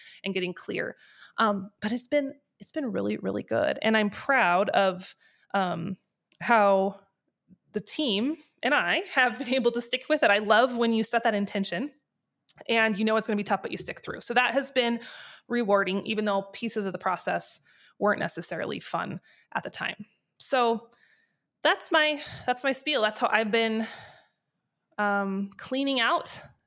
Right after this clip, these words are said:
pieces of my life right now. I think this season is a really good time to do that. Winter is that period of slowdown. And I'm, as I get older, I'm really trying to respect that. You know, it's not, I don't need to be outside growing. I don't need to be out digging in the dirt right now,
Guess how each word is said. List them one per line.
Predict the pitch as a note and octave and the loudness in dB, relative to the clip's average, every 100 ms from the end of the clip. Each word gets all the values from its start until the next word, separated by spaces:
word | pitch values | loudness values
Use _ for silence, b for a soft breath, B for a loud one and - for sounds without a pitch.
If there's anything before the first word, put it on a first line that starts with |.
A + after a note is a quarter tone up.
| _ _ | _ _
pieces | C4+ C4 B3 | 0 0 2
of | A#3 | 4
my | G#3+ | 4
life | G3+ F#3+ C4+ - | 4 2 0 -2
right | A3+ A3 | -2 0
now. | G#3+ | 2
I | A3 | 2
think | G#3 G3+ | 0 -2
this | G3 - | -4 -6
season | - G3+ G#3 | -6 -4 -2
is | G3 | -2
a | F#3 | -2
really | F3 F#3+ F#3 | -2 -2 -2
good | F#3 F3+ | -4 -6
time | - F3 E3+ F3 | -8 -8 -6 -8
to | - | -6
do | G#3 | -2
that. | A3+ A3 - B B B B B | 2 2 0 B B B B B
Winter | F#3+ G3+ G3 F#3+ F#3 F#3+ b b b | -2 -2 0 0 0 -4 b b b
is | - F#3+ F3+ | -4 -2 -2
that | F3+ E3+ E3 - | 2 2 2 -4
period | - G3 F3+ F3+ | -6 -2 -2 0
of | E3+ D#3+ - - | -2 -4 -10 -10
slowdown. | - F#3+ G3 G3 G3 G3 - | -6 0 2 2 0 0 0
And | G3 | 0
I'm, | F3+ F3 - _ _ _ _ | 0 -4 -8 _ _ _ _
as | G#3 G3+ | 2 2
I | |
get | G3 F#3+ | 2 2
older, | G3 G3 F#3 | 2 4 2
I'm | F3 E3 F#3+ | 2 -2 -2
really | G3+ G3+ G3 F3 - _ _ _ | 0 0 0 -4 -10 _ _ _
trying | - G#3 | -2 0
to | F#3+ | 0
respect | F3 - F#3 F3 - | -2 -2 -2 -2 -2
that. | D#3+ E3 | -2 0
You | F#3+ | -2
know, | F3+ | -2
it's | F3 | -2
not, | G3+ G3 - | 2 2 2
I | |
don't | A3 | 2
need | A3+ B3+ | 2 0
to | G3+ | 0
be | F3+ | 0
outside | E3 - F3+ F#3+ | -2 -2 -6 -4
growing. | - - F#3+ | -4 -2 0
I | G3+ | 2
don't | G#3+ | 2
need | A#3 A#3 | 0 -2
to | G#3 | -2
be | G#3 | 0
out | F#3+ | 2
digging | F#3+ F#3 | 0 -2
in | F#3 | -2
the | F#3 | 0
dirt | F3+ F3+ | 0 0
right | F#3 F3+ | 0 0
now, | E3+ A3+ | 0 0